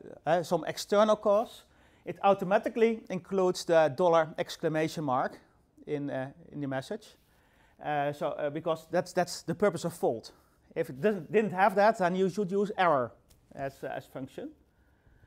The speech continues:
And, uh, in the, so this is the, the first step. And then in, in your main program, you tell where the errors of your, all your modules you're using are going to. And there's one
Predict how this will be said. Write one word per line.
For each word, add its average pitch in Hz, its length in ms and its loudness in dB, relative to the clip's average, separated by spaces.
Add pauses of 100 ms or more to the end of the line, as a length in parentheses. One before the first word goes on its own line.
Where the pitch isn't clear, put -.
(880)
And, 196 280 2
uh, 185 200 4
in 202 100 0
the, 196 240 2 (380)
so 185 180 0
this 214 160 2
is 220 120 -4
the, 180 180 6
the 170 120 4
first 214 280 0
step. 277 340 0 (260)
And 196 200 0
then 180 180 0
in, 180 220 -2
in 185 140 -2
your 175 100 0
main 214 220 2
program, 196 520 2 (640)
you 160 180 0
tell 156 480 2 (200)
where 147 480 0
the 139 200 -8
errors 135 480 -4
of 135 140 -6 (140)
your, 131 180 -8 (100)
all 165 300 0
your 143 100 -4
modules 135 360 -2
you're 127 100 -6
using 123 420 -8 (680)
are - 80 -8
going 110 320 -8
to. 107 160 -18 (560)
And 135 280 -4 (380)
there's 135 220 -8
one 185 400 2